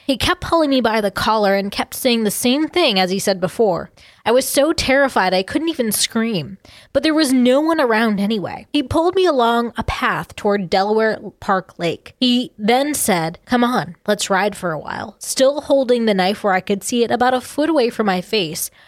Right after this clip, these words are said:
hanging on to my coat front. We ran and walked about a hundred fifty to two hundred yards, and then finally he pushed me off the path into a cubbyhole of bushes. Then he ordered me to take my pants down, and I took them down, but not my panties. He got really angry and said,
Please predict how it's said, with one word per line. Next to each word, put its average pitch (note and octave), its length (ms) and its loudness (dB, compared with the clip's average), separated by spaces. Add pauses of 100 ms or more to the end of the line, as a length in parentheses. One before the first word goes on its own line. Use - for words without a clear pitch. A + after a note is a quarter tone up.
(140)
hanging C4 340 0
on F#3 440 -2
to F#3 100 -2
my G#3 120 2
coat - 220 -4
front. - 280 -10
We A#3+ 220 2
ran A#3 360 2
and D#4 140 0
walked A#3 300 0
about G3 240 2 (120)
a - 40 -8
hundred D#4 400 -4
fifty G#3 320 -2
to F#3+ 160 -14
two A#3+ 220 -2
hundred G3+ 300 0
yards, F3+ 480 -4 (360)
and A#3+ 160 0
then B3 160 2
finally A#3+ 540 0
he A#3+ 180 -2
pushed B3+ 320 -2
me A3 100 2
off G#3 160 0
the - 80 -6
path E3 340 -2
into G3 220 0
a F3 60 -2
cubbyhole E3 640 -2
of F#3+ 160 -10
bushes. - 580 -4
Then C4+ 200 2
he D#4+ 140 2
ordered A3+ 400 2
me A3 200 2
to G#3+ 120 -4
take G#3+ 220 0
my G3 120 2
pants C#4 380 -2
down, F3 240 0
and F#3 120 2
I F#3 80 2
took - 280 -4
them C4 160 0
down, F#3 280 0
but F3 140 -2
not - 160 -10
my F3 120 -8
panties. F3 640 -6
He A#3 120 -2
got A3+ 180 0
really C#4 380 2
angry A3 420 0
and F3+ 140 -2
said, F#3+ 180 -2